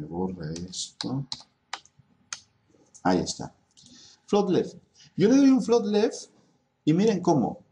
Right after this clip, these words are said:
ya que mide cincuenta por ciento de ancho, cincuenta por ciento del ancho disponible mide cada caja,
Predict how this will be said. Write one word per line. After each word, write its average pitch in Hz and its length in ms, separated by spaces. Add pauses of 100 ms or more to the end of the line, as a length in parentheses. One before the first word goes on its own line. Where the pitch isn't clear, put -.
(200)
ya 151 380
que 156 140
mide 190 320
cincuenta 208 760
por 107 180
ciento 160 640
de 113 220
ancho, 123 520 (560)
cincuenta 131 380
por 151 100
ciento 143 200
del 107 100
ancho 135 240
disponible 113 540
mide 117 200
cada 127 300
caja, 107 480